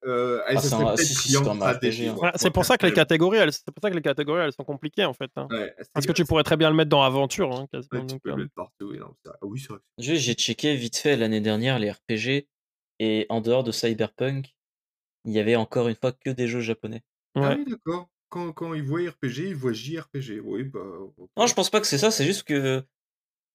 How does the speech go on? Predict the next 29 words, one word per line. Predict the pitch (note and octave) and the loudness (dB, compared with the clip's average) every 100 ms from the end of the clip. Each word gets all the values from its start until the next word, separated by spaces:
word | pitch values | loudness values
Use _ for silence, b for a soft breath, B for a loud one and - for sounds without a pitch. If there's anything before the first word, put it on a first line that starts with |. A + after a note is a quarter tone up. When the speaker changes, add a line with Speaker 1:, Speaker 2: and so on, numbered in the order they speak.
| - | 0
Speaker 2:
ouais, | C3+ | 2
à, | - D#3+ G3+ D3 - | 6 6 6 4 2
à, | B2+ | 0
à | B2+ C#3 | 4 2
voir, | A#2+ B2+ - | 2 0 0
parce | - | -6
qu'il | A#2+ A2+ A2 A2 | -2 0 0 2
y | |
a | A#2+ | 2
eu | |
des | A#2+ | 2
Baldur's | A#2 A#2 A2+ A2+ - _ - | 2 2 2 -2 -4 _ -4
Gate | A#2 _ _ - | -4 _ _ -6
trois, | A2 A2+ A#2 | -2 0 0
Speaker 1:
Ah | |
Speaker 2:
ce | A2+ | 0
Speaker 1:
oui, | B3 | -2
Speaker 2:
genre | G#2+ | -4
de | - A2 | -4 -6
Speaker 1:
c'est | - | -6
pour | |
Speaker 2:
choses, | - D3 | -6 -6
Speaker 1:
ça, | G#3 G#3+ | -6 -10
pourquoi | C#3 B2 | -10 -10
ils | A#2 | -8
sont | B2+ | -10
Speaker 2:
euh. | A#2 | -8
Speaker 1:
pas | B2+ | -6
là ? | C#3+ D#3 | -6 -10